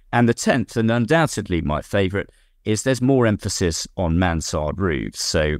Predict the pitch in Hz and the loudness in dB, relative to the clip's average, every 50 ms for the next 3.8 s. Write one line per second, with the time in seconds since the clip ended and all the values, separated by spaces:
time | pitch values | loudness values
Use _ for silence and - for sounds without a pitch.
0 | - - 95 90 98 113 104 98 92 95 110 139 151 127 107 85 80 80 - - | -2 0 2 2 4 4 4 2 4 4 2 2 2 0 -2 -2 -2 -4 -4 -4
1 | 101 - - - 82 85 80 80 80 - - 87 80 80 78 90 92 95 95 - | -4 -2 -2 0 0 2 0 0 -2 -2 -2 -2 0 0 0 0 0 0 0 0
2 | - 117 117 143 196 202 - - - 95 82 78 73 - 98 92 - - 82 78 | 2 2 2 2 0 -2 -4 -4 -2 -2 -2 -2 -2 -2 -2 -2 -2 -4 -4 -4
3 | 80 87 98 95 95 87 92 87 90 104 135 160 196 233 - - | -2 0 0 0 0 0 0 0 0 2 2 0 0 -2 -4 -8